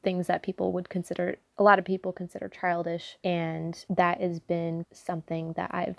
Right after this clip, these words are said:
felt a lot of shame for, um, not wanting to wear clothes that signify my hobbies, you know, like graphic t-shirts or anything that I like,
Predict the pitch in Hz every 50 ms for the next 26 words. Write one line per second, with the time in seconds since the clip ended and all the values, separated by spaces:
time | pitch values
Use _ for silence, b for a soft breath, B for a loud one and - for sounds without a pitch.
0 | _ - 185 - - - - 190 180 190 - - - - - - - - 180 175
1 | 185 220 247 269 - - - 294 294 294 302 320 320 330 - - 175 165 160 156
2 | 156 156 160 170 175 - - 175 170 165 170 165 170 160 - - 165 156 156 156
3 | 156 156 160 160 - - - - 185 185 180 175 170 170 170 170 170 170 180 -
4 | _ _ - - - - 262 254 247 254 254 247 226 - 202 175 170 - - _
5 | _ _ - - - - 262 254 311 302 285 - - 254 254 247 247 247 240 226
6 | 247 233 226 214 190 196 196 185 190 190 196 190 185 - 185 175 175 175 175 175
7 | 170 165 165 - 185 180 175 - 185 - - - 208 202 - - 202 196 - -
8 | 185 180 180 185 180 - 180 180 175 170 175 - 180 175 175 180 208 233 233 233
9 | 220 - -